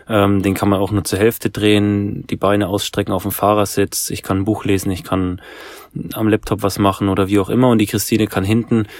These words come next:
quasi in ihrem Bereich genauso am Handy sein, was lesen und so weiter. Und so hat man trotz,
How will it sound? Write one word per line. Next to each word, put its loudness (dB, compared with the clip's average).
quasi 0
in 0
ihrem 2
Bereich 2
genauso 2
am 0
Handy 2
sein, 2
was -6
lesen 2
und -2
so 0
weiter. 2
Und 0
so 2
hat 0
man 0
trotz, -4